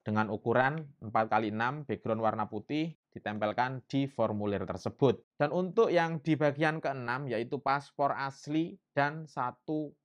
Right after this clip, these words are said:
fotokopi paspor halaman depan yang ada di biodata sahabat. Di halaman pertama yang ada gambar, ada tanggal lahir,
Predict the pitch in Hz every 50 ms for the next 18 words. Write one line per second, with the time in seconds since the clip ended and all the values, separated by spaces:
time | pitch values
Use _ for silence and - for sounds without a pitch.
0 | _ - 120 117 120 110 - 113 113 - 151 139 135 - - 113 117 - - _
1 | 143 135 135 139 131 120 - 107 104 107 107 110 107 98 95 95 _ 104 98 90
2 | - _ _ 120 117 104 92 110 110 - 127 120 117 110 - 131 123 113 - -
3 | 107 110 107 104 - 104 95 - - 113 113 113 110 - 98 92 95 90 _ 95
4 | 85 87 - - 98 92 98 98 101 101 95 - 101 - 98 101 110 120 117 113
5 | 104 95 98 98 104 98 - - 98 95 98 110 120 131 147 - - _ _ _
6 | - - 98 98 - 104 104 107 104 101 98 95 104 113 127 135 147 147